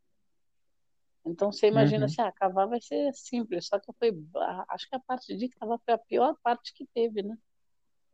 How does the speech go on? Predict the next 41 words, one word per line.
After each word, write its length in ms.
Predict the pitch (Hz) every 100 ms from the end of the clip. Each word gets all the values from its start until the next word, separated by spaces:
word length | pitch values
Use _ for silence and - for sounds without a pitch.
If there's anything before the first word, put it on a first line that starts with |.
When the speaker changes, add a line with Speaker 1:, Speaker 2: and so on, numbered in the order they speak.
| _ -
Speaker 1:
Porque 540 | 190 - 196 185 185
ninguém 240 | 190 196
Speaker 2:
Sim. 60 | 262
Speaker 1:
achava, 600 | 156 226 294 294 214 185
teve 220 | 202 196
uma 160 | 220 208
hora 200 | 208 254
que 100 | 254
nem 160 | 208 180
tanto 260 | 208 247
que 100 | -
a, 280 | 302 285 247
a 60 | -
equipe 260 | - 240 -
passou 260 | 269 - 277
na 100 | 233
frente. 480 | - 226 226 - - _ _ - - - _
E, 680 | 175 196 190 185 180 170 165 - _ _ _
e 120 | 156 170
aí, 800 | 180 185 233 285 277 190 175 -
a 80 | -
hora 260 | 185 196 202 _
que 100 | 214
a 80 | 196
outra, 520 | 185 190 190 190 185 185 -
ah, 300 | - - - -
quer 80 | 185
dizer, 280 | 170 160 170
termi-, 280 | - 190 190
terminaram 360 | 170 180 185 180
na 100 | 190
frente, 320 | - 202 240
ganharam 280 | 226 208 180
bônus, 360 | 160 175 208 175
ganharam 280 | 165 175 180
todos 360 | 196 190 220 -
os 80 | 220
bônus 340 | 190 202 220
que 140 | - 240
tinham, 340 | - 220 196
né? 140 | 196